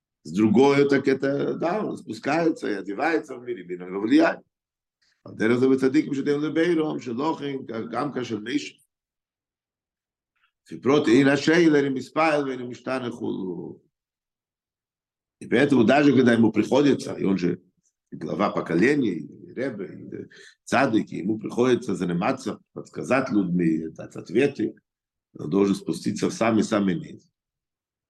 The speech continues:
Тем не менее, это его не притягивает туда. Это не влияет на него.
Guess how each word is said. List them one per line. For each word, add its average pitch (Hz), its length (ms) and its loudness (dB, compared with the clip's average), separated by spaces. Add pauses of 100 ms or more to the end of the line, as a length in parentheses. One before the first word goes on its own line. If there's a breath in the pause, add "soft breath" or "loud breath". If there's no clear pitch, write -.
(480)
Тем 90 160 -6
не 117 100 2
менее, 147 640 2
это 131 240 -4
его 127 400 0
не 143 160 0
притягивает 123 760 -6
туда. - 320 -12 (920)
Это - 160 -10
не 113 100 0
влияет 120 560 6
на 95 100 -6
него. 87 280 -8